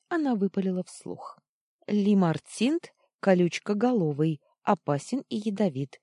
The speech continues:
используется для изготовления стрел. Иглы вставляются в наконечник стрелы. Работать нужно исключительно в перчатках".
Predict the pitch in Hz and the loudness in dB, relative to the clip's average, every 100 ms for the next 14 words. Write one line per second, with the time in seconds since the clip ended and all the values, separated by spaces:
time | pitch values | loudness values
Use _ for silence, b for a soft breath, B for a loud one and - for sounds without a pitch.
0 | _ _ 190 - - 180 156 139 151 - | _ _ -6 -6 -2 0 0 0 -4 -2
1 | 147 143 151 139 151 151 139 185 202 233 | -4 -2 -4 -4 -4 -2 0 2 4 2
2 | 262 - - 277 147 113 _ _ _ _ | -2 -8 -2 0 0 -2 _ _ _ _
3 | B B B - 320 185 156 - - 156 | B B B -4 -2 0 -2 -2 -4 0
4 | 160 143 - 139 139 147 151 156 160 - | 0 0 -4 -8 -4 -4 -2 -2 -4 -4
5 | 139 - - - 220 233 147 104 _ _ | -8 -8 -14 -4 -2 0 -2 -6 _ _
6 | - 143 139 123 131 208 - 277 294 294 | -12 -6 -4 -4 -4 -4 -6 -6 -6 -6
7 | 320 - 285 - 143 - 113 - 175 190 | -10 -8 -12 -10 -12 -10 -10 -6 -4 -4
8 | - 254 - 117 113 - 117 - | -6 -10 -10 -12 -12 -10 -10 -10